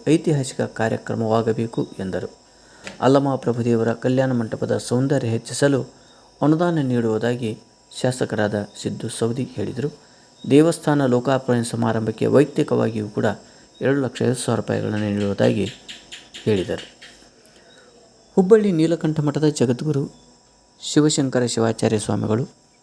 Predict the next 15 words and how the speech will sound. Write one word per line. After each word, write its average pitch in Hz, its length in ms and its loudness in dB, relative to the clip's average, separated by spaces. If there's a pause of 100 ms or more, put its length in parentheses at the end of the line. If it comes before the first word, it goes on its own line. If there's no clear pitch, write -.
(360)
ಹಳಿಂಗಳಿ 165 340 4
ಕಮರಿ 127 280 2
ಮಠದ 127 380 0 (760)
ಶ್ರೀ 127 120 0
ಶಿವಾನಂದ 123 480 2
ಸ್ವಾಮಿಗಳು, 110 480 -2 (480)
ಕೊಣ್ಣೂರು 175 360 4
ಹೊರಗಿನ 139 340 2
ಮಠದ 127 300 -2
ಡಾಕ್ಟರ್ 120 340 -4
ವಿಶ್ವಪ್ರಭು 120 540 -2
ಶಿವಾಚಾರ್ಯರು, 107 640 0 (840)
ತೇರ್ದಾಳ್ 170 340 4
ಹಿರೇಮಠದ 131 600 0 (280)
ಬಾಲಗಂಗಾಧರ 120 760 0